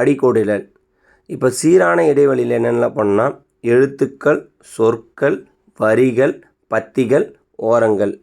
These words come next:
இதெல்லாம் கரெக்டா எழுதுனீங்கன்னா உங்களுக்கு மார்க் கூடுதலுக்கான ஒரு வழிமுறை கிடைக்கும். தமிழ்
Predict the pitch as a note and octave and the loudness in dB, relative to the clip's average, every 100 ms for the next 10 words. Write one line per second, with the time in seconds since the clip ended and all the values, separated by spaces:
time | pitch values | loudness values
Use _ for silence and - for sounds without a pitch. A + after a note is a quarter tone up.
0 | _ - A#2 C#3 - B2+ A#2+ A#2+ D3 C3+ | _ -6 -2 -2 -2 -2 -4 -2 0 0
1 | B2 A#2 A2+ C#3+ F3+ B2+ A#2+ A2+ C#3 A2+ | 0 0 0 0 0 -2 -2 -2 0 2
2 | A#2+ B2+ - B2 A#2 A2 G#2+ A2+ A2 A2+ | 0 -2 -6 -4 0 -2 -2 -2 0 -2
3 | - _ _ - A#2 A2+ G#2+ A2+ G#2+ B2 | -4 _ _ -4 0 2 2 2 2 0
4 | - - G#2+ G2+ - C#3 G2+ - _ _ | -2 -8 -6 -6 -6 -6 -6 -8 _ _
5 | _ _ _ _ _ _ _ - B2 D#3 | _ _ _ _ _ _ _ -2 2 2
6 | D#3+ | 2